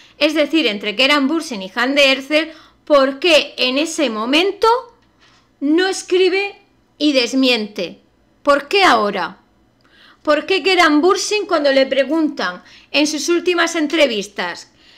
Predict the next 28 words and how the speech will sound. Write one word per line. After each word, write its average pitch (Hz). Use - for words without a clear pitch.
en, 277
en 277
eventos, 349
dice, 277
"Este 285
no 294
es 285
el 285
momento 269
y 254
el 247
lugar", 277
en 269
vez 320
de 330
decir, 302
"Estoy 277
soltero"? 196
O, 294
"Chicos, 277
somos 349
buenos 330
amigos, 349
no 320
hay 320
nada 320
entre 294
nosotros"? 190